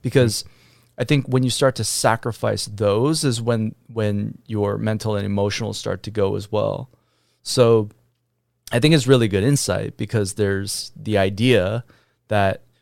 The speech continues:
Speaker 1: oh, you should be doing what you're passionate about. And if your passion is to take care of, like, the people that are around you, then how you get there is a means to doing that, not so much, like,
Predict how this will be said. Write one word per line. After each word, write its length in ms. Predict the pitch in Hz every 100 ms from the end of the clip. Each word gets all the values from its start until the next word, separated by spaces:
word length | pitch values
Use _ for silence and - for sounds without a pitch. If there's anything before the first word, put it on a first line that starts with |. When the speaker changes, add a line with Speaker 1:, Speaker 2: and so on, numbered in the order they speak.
| _ _ -
Speaker 1:
oh, 120 | 123
you 140 | 117 117
should 300 | - 117 101
be 140 | 139
doing 340 | 127 139 135
what 140 | 123 113
you're 160 | 110
passionate 540 | 101 - 120 - 113 95
about. 320 | 92 101 110
And 160 | 113 107
if 100 | 123
your 80 |
passion 460 | 101 113 175 - 135
is 160 | 104 113
to 80 |
take 240 | - - -
care 260 | 117 151
of, 240 | 135 104 -
like, 200 | 104 -
the 60 |
people 300 | 101 131 127
that 180 | 113 107
are 140 | 101 90
around 380 | 95 147 147
you, 240 | 104 98 107 _ - _ _
then 380 | 117 120 113 110 -
how 320 | - 139 175
you 240 | 135 117
get 260 | 101 123 -
there 240 | 101 -
is 260 | 107 104 -
a 80 | -
means 880 | 104 110 135 156 135 107 - - - _ _ -
to 360 | - 110 101
doing 380 | - 139 175 113
that, 260 | 90 95 -
not 380 | 110 117 - -
so 200 | - 107
much, 460 | 107 107 - - - _ _
like, 380 | - 107 101 -